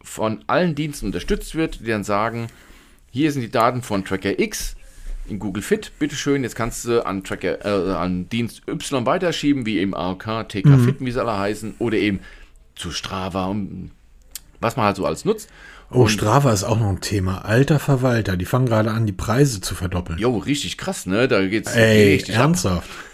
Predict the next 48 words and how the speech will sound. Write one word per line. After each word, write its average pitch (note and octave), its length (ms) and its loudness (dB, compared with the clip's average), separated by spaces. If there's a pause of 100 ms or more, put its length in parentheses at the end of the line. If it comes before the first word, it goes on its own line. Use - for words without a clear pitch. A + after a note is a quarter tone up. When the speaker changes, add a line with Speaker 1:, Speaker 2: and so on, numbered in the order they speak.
(560)
Speaker 2:
Ähm, B2 180 4
ja, F3+ 120 12
da F3+ 100 10
geht's A3 220 6
grad F3 220 6
richtig C3+ 340 4
ab. G2+ 100 2
Also A#2 160 6
das, C#3 140 6
im C#3 100 4
Forum F#3+ 440 6
ist F3+ 120 2
grad D3+ 220 2
richtig E3 260 0
was C3+ 160 0
los F#3 220 0
im G3+ 80 -2
Strava-Forum. F#3+ 800 -4 (440)
Ähm, D#3+ 440 2
diese, D#3+ 380 2
diese, D3 640 0
ähm, B2+ 320 -4
ähm, A#2+ 120 -6
Fit-, F#3 260 -8
diese C3+ 340 0
Health D3+ 400 -2
Connect C#3 480 0
App, G2+ 180 -6
die A2 100 -4
nutze D3 240 -2
ich - 60 -6
seit B2 200 0
drei, A#2 180 0
vier A#2 140 0
Monaten, D#3 380 2
also A#2+ 160 0
praktisch B2+ 320 -4
seitdem A2 360 0
sie G2+ 100 -4
raus C3+ 340 0
ist. G#3+ 240 -4 (500)
Es C#3 140 0
gibt A3 180 4
da E3+ 80 8
immer E3 180 8
noch D#3+ 220 4
einen C#3+ 320 6
Bug. A#2+ 360 0